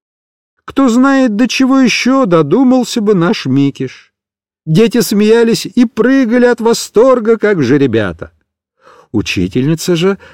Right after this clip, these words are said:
ласково погладила котика по головке и сказала: "Не огорчайся, Микиш, поначалу все ошибаются. Из тебя наверняка получился бы хороший ученик, если б ты и дальше ходил в школу".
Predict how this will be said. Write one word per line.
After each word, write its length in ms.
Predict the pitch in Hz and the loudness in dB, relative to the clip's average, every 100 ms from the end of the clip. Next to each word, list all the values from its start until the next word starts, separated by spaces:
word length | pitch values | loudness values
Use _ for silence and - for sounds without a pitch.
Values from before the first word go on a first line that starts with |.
| - | -8
ласково 580 | 92 127 214 - 247 254 | -4 -2 -2 -4 -2 -2
погладила 720 | 254 185 156 165 160 160 165 | -2 0 0 0 0 0 -2
котика 460 | - 127 117 - | 0 -2 -2 -8
по 120 | 90 87 | -8 -8
головке 600 | 98 131 269 - 247 233 _ - | -4 -2 -2 -2 -8 -8 _ -6
и 60 | |
сказала: 800 | 277 - 285 101 107 110 104 104 _ _ _ _ _ - | -4 -2 -2 -2 -2 -4 -6 -10 _ _ _ _ _ -2
"Не 160 | 226 254 | 2 4
огорчайся, 800 | 240 233 233 - 254 151 - 90 | 4 2 0 -2 0 0 -4 -4
Микиш, 560 | 123 160 80 - _ _ _ _ _ _ | -2 -2 -8 -18 _ _ _ _ _ _
поначалу 500 | 302 302 302 302 294 | 2 2 2 2 2
все 300 | - - 311 | 0 -2 0
ошибаются. 800 | 135 - 82 71 62 - - - _ _ _ _ _ - - | 0 -4 -8 -10 -16 -20 -20 -20 _ _ _ _ _ -20 -4
Из 160 | 120 - | -4 -2
тебя 240 | 127 104 | -2 0
наверняка 640 | 101 92 92 92 82 127 - | 0 -2 -2 -4 -2 -2 0
получился 600 | 220 214 - 196 202 190 | 0 -2 -2 -2 -2 -2
бы 140 | 180 | -2
хороший 540 | - 156 139 214 - | 0 2 2 0 -2
ученик, 720 | 220 220 - 208 214 247 - - - - - | -2 -2 -4 -2 2 2 0 -6 -20 -14 -2
если 260 | 180 180 | -2 0
б 100 | 196 | -4
ты 220 | - 254 254 | -2 0 0
и 20 | |
дальше 640 | 214 277 240 - - 73 - | 2 2 0 -2 -10 -14 -4
ходил 400 | 151 131 101 85 | -2 0 0 -2
в 100 | - | -8
школу". 480 | - 107 95 78 | -6 -4 -4 -8